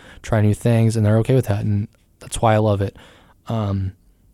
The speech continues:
I think it's super important. That's probably the most important thing for me as somebody who creates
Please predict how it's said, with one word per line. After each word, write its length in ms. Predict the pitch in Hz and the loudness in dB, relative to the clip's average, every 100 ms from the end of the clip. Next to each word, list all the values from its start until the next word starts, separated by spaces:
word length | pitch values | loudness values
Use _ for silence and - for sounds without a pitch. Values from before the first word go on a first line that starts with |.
| - | -2
I 40 | |
think 180 | 120 120 | 2 2
it's 100 | 107 | 2
super 220 | - 110 | 0 2
important. 500 | 104 104 98 98 98 | 0 0 0 -2 -4
That's 160 | - 117 | -4 0
probably 140 | 135 | 4
the 40 | 113 | 4
most 200 | 110 123 | 4 2
important 320 | 113 110 107 | -2 -2 0
thing 160 | 113 104 | -2 0
for 100 | 104 | 0
me 140 | 104 | 0
as 100 | 101 | 0
somebody 240 | 113 107 | -2 0
who 100 | 104 | -2
creates 560 | 104 - 104 101 - | -2 -2 -2 -2 -6